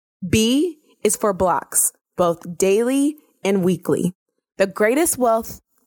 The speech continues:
is your health, and health includes mental health. C is for creating your to-do list. Being purposeful in your days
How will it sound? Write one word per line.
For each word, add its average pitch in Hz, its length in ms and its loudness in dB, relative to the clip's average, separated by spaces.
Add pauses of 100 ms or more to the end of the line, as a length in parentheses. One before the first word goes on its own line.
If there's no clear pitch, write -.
is 165 180 -2
your 208 100 2
health, 190 360 0 (420)
and 180 140 0
health 185 480 0 (260)
includes 170 440 -2
mental 151 280 0
health. 151 320 -2 (800)
C 254 600 0 (560)
is 220 180 4
for 220 180 0
creating 202 640 0
your 190 160 2
to-do 180 320 0
list. - 420 -2 (320)
Being 185 260 2
purposeful 277 640 0
in 220 180 0
your 180 160 2
days 185 500 0